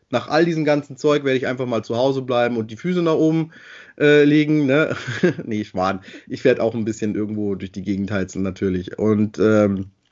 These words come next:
ja, ich werd aber nicht ganz faul sein. Ich werd mit meiner Frau einen, ähm, Reingelabert-Podcast, äh, aufnehmen, der dann als Special irgendwann nach diesen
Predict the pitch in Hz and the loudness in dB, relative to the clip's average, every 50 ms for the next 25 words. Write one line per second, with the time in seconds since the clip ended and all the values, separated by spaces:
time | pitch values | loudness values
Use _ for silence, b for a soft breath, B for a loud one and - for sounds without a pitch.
0 | _ B B B B B B B - 190 180 156 131 104 - 123 - 160 180 - | _ B B B B B B B 4 6 6 8 6 4 2 2 2 2 2 4
1 | 185 180 170 165 156 - 156 143 - - 143 143 180 214 175 135 127 147 196 233 | 2 2 0 0 0 -2 -4 -4 -2 -2 0 2 2 2 2 0 -2 -2 -2 -4
2 | - 143 - _ 156 156 156 - 156 - 143 143 143 139 135 - - - 113 120 | -8 -12 -6 _ -4 -2 -2 -4 -6 -4 -2 -2 -2 -2 -4 -6 -4 0 0 2
3 | 165 196 - - 113 135 139 139 135 135 135 135 139 139 131 - _ - 67 - | 2 0 0 -2 -2 -2 0 0 0 0 0 -2 -2 -2 -4 -6 _ -16 -10 -4
4 | 87 120 120 120 120 117 117 113 113 110 110 - - - 110 107 120 151 202 208 | -2 0 0 0 0 0 0 0 -2 -2 -4 -6 -6 -4 0 2 2 4 4 4
5 | 156 123 110 101 98 98 101 98 - - - 104 - - - 104 110 117 - - | 4 4 4 2 2 0 -2 -4 -4 -4 -6 -6 -6 -2 -2 -2 -2 -2 -6 -18
6 | _ - - 101 101 98 92 - 107 113 113 - 143 139 156 196 254 311 285 185 | _ -8 -6 -4 -4 -4 -6 -2 -2 -4 -2 0 0 2 2 2 2 0 0 0
7 | 135 123 123 - 120 120 - 101 117 110 - - - - 110 - _ - 175 180 | 0 0 0 0 -2 -4 -2 -2 -4 -4 -4 -10 -14 -14 -14 -6 _ -2 -2 -2
8 | - 190 147 - 151 147 143 143 135 131 135 131 - - 120 120 117 117 120 - | -2 -6 -2 -2 -4 -4 -4 -4 -4 -4 -4 -6 -8 -8 -6 -4 -6 -6 -6 -10
9 | 123 113 117 113 110 | -8 -4 -4 -4 -4